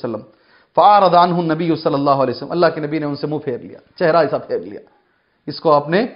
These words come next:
چہرہ پھیر لیا۔ فقام عمر، پھر عمر رضی اللہ تعالیٰ عنہ نے دوبارہ کہا، "یا رسول اللہ، اضرب اعناقہم۔"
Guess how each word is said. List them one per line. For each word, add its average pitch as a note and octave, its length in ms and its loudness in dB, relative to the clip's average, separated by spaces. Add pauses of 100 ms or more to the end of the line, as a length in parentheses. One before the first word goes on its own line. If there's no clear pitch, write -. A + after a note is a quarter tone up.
(240)
چہرہ A3 280 4
پھیر E3 200 2
لیا۔ B2 160 -2
فقام A#3 400 2
عمر، A3 320 6
پھر B3 300 2
عمر A3 260 4
رضی G3+ 200 2
اللہ G3+ 300 2
تعالیٰ F#3 180 2
عنہ F#3+ 140 -2
نے A3 140 0 (280)
دوبارہ A#3 420 4
کہا، G#3 120 4
"یا G#3+ 160 6
رسول A3+ 280 4
اللہ، A#3 280 4 (400)
اضرب C#4 380 4
اعناقہم۔" A#3 640 4